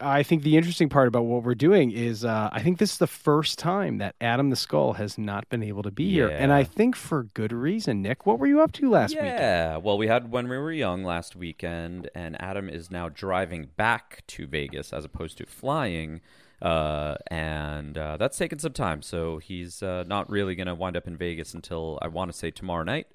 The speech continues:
Speaker 2: So, uh, we're, we're taking the reins here. We're gonna do a great
Speaker 1: Okay.
Speaker 2: job. I think it's already going amazing, and we should maybe start our own podcast, just me and you.
Speaker 1: I love this. Uh, it'd be, uh, it, it would, it, people would be into it. I know that for
Speaker 2: Mm-hmm.
Speaker 1: sure.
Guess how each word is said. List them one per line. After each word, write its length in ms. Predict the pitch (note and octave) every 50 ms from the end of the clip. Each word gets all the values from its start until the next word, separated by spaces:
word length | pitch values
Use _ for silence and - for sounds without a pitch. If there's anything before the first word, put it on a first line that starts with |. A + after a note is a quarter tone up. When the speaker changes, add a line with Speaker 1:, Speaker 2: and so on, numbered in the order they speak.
| _ _ _ _ _ _ _ _ _
Speaker 2:
So, 300 | - - - A2 G#2+ G#2
uh, 180 | A2 A2+ A2+ A2+
we're, 200 | A2 A#2 A#2+ A#2+
we're 140 | - A#2 B2
taking 320 | - - - B2+ - C3+ C3
the 80 | C3
reins 340 | C3+ C#3+ D3+ D#3 D3+ C#3 -
here. 240 | - F2+ F2+ F2+ F2+ _ _ _ _ -
We're 120 | - G2+
gonna 160 | G2 G#2 G2 F#2+
do 180 | F#2 A2 A2+
a 20 | G#2+
great 220 | C#3 F3 - -
Speaker 1:
Okay. 80 | F3 F3+
Speaker 2:
job. 300 | A2+ G2+ G#2 G#2+ A2+ A2+
I 60 | - -
think 180 | - A#2 A2+
it's 120 | - - -
already 420 | - A2+ A#2 A#2 A2 G#2+ A2 A#2
going 300 | G#2 G#2+ A2 G#2+ G#2+ A2+
amazing, 580 | A2+ G2+ F#2 F#2 F2 E2+ F#2 F#2 F#2+ G2 A2 A2+ - - C#2
and 460 | D2+ F2+ F2 F2 F2 F2 E2 E2 D#2+
we 80 | F2+ E2+
should 240 | - - F2 E2
maybe 240 | F2+ F#2 E2+ E2 E2
start 260 | D#2+ - - D#2+ D#2+
our 100 | D2 D2+
own 120 | D2 D2 -
podcast, 380 | - - - - - - - - -
just 140 | - -
me 140 | - - D2
and 80 | C2+ -
you. 100 | - - - _ _ _ _ _ _ _ _ _ - _ _ -
Speaker 1:
I 80 | - G2+
love 240 | G2 G2 G2 G2 F2
this. 260 | F2 F2 - - - -
Uh, 200 | - G#2 G2 F#2+
it'd 120 | F#2+ F#2+ F#2+
be, 260 | G2 G2 F#2+ F#2+ F#2
uh, 260 | F#2 F2+ F2+ F2 F2 E2+ -
it, 160 | - G#2 G2+ - -
it 60 | A2+
would, 260 | G#2+ G#2 G2+ F#2 -
it, 220 | - A2+ G#2 F#2+ -
people 260 | - A#2+ A2+ B2+ A#2+
would 160 | A#2+ A#2+ A2
be 180 | G2+ A2+ G#2+ G2
into 360 | F#2+ G2 - - B2 A2+ A2+
it. 160 | A#2 B2 A#2 -
I 140 | - G2+
know 180 | G2 F#2+ F#2+ F#2+
that 160 | F#2 F#2+ F#2
for 140 | - - F#2+
Speaker 2:
Mm-hmm. 100 | G2 A2+ A2
Speaker 1:
sure. 280 | G2 G#2 F#2+ G2 G#2+